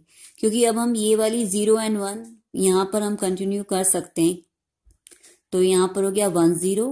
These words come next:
वन वहीं, वन जो हमने इंक्रीज किया था वो रहेगा और जो ज़ीरो होगा उसकी जगह हमने वन पुट कर दिया। तो इसके अंदर जो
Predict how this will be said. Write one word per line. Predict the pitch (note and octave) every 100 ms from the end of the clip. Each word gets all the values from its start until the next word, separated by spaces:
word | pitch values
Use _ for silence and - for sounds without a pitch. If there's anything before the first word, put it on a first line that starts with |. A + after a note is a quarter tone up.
| C#4+ A3
वन | E3 G3 G#3
वहीं, | F#3 F3 F#3+ - E3+
वन | F3 G3 G#3+
जो | F#3+ E3+ F#3
हमने | F3+ F3+ F3+
इंक्रीज | E3 F3+ F3
किया | G3+ F3+
था | F#3
वो | D#3+ E3+
रहेगा | F#3+ G3+ A3 A#3+ B3 -
और | E3+ F#3 G3+ G3 _ - - _
जो | E3 F#3 G3 F#3+ F3+ F#3+
ज़ीरो | D#3 F#3 G3 G#3
होगा | A3 F#3+ G#3
उसकी | - - -
जगह | F3+ F3+
हमने | F3 F3 A3 -
वन | D#3+ F3 F3
पुट | F3 D#3+
कर | - D3
दिया। | C#3+ D#3+ D3+
तो | - G3
इसके | G3+ A3
अंदर | G#3+ G#3+ G#3+
जो | G#3